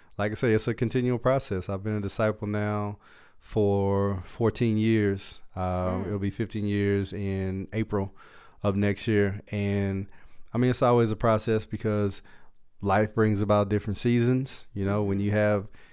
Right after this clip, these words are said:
Speaker 1: kids, I would say, you know, anyone who has kids, they know what I'm talking about. But anyone who does not have kids, it's like looking in the mirror with the things you're trying to do as far as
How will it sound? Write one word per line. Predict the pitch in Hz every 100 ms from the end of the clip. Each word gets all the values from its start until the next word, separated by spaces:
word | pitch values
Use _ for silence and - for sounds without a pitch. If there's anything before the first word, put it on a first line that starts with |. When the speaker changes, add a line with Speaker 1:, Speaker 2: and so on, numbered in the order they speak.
| -
Speaker 1:
kids, | - 131 131 107 98 98 - - - - - _ - - - 101
I | 117
would | 110
say, | - 104 95
you | 92
know, | 101 87 85 87 - -
anyone | 143 147 135
who | 113
has | 107 104
kids, | - 104 98
they | 101
know | 95 92
what | 90 85
I'm | 87
talking | 78 78 76
about. | 82 80 - _ -
But | 101
anyone | 107 107 104
who | 101
does | 95 98 104
not | 101
have | 98 92
kids, | - 104 98 92 - - - - - -
it's | 107 -
like | 110 98 92 - - - -
looking | 120 120 117
in | 107
the | 101
mirror | 110 110 98
with | 95 98
the | 98
things | 110 107 101
you're | 104
trying | - 104
to | 98
do | 95 101
as | 98 -
far | 104 98 98
as | 95